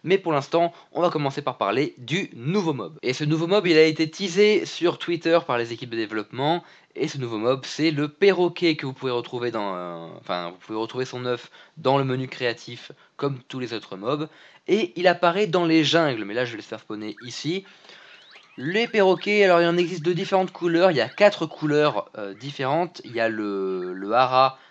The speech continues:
avec, euh, trois couleurs, euh, rouge, jaune, bleu, le vert clair, euh, tout vert clair, le bleu clair avec une teinte de vert et de jaune devant, et le dernier, ah, il n'est pas apparu, il est où ? Le bleu, voilà,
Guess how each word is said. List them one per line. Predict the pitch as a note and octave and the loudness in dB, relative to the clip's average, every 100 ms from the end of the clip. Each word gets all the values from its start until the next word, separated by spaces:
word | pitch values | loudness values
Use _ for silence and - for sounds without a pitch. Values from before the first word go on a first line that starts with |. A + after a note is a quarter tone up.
| _ | _
avec, | - G#2 G#2 - | -12 -10 -10 -10
euh, | |
trois | F#2+ - A2+ | -12 -10 -10
couleurs, | - A#2+ A#2+ G#2 | -8 -2 -2 -2
euh, | F#2+ | -8
rouge, | F#2+ B2 A2+ | -8 -10 -6
jaune, | A2 G2+ | -6 -6
bleu, | G2+ E3 G3 - - - _ - | -2 2 0 -2 -20 -20 _ -16
le | B2 E3 G#3 G#3+ | -2 4 4 4
vert | - A2+ C3+ D3+ | 0 -2 -2 -2
clair, | D3 C#3+ D3 | -4 -2 -2
euh, | A2 G2 | -2 -6
tout | - | -6
vert | F3+ A#2 | -4 -4
clair, | - D3+ F#3 - - _ - - - | -4 -4 -4 -8 -20 _ -20 -20 -16
le | A2+ D3+ G3 G#3 G3 | -4 2 2 2 0
bleu | C3 F3 F3 | -4 0 0
clair | F3+ F3+ E3+ | 0 0 2
avec | B2+ B2+ | 0 -4
une | C#3+ | -8
teinte | C#3 D3+ C#3+ | -8 -8 -6
de | B2+ | -4
vert | B2+ C3 B2 | -4 -2 -2
et | |
de | A#2 | -2
jaune | A2+ A#2+ A2+ - | -4 -4 -6 -12
devant, | D#3+ D3 C#3 E3 - - | -6 -4 -2 -2 -4 -4
et | D#3+ E3+ - | 2 2 0
le | C#3 | -6
dernier, | B2+ A#2+ B2 C#3+ D#3 - _ - - | 0 0 0 -2 -4 -6 _ -10 -2
ah, | - - _ _ - | -2 -2 _ _ -16
il | |
n'est | G2 | -10
pas | B2 | -4
apparu, | A#2 G2+ A#2+ C#3+ _ _ - _ - - | -2 0 -2 -6 _ _ -20 _ -20 -10
il | |
est | G#2 | -4
où ? | C#3 E3+ - _ - _ - - _ _ - - - - - - _ | -4 -4 -10 _ -20 _ -20 -20 _ _ -20 -20 -20 -20 -20 -20 _
Le | G#3+ | -2
bleu, | G3+ B2 - _ | 2 2 0 _
voilà, | G#2 E2+ | -14 -14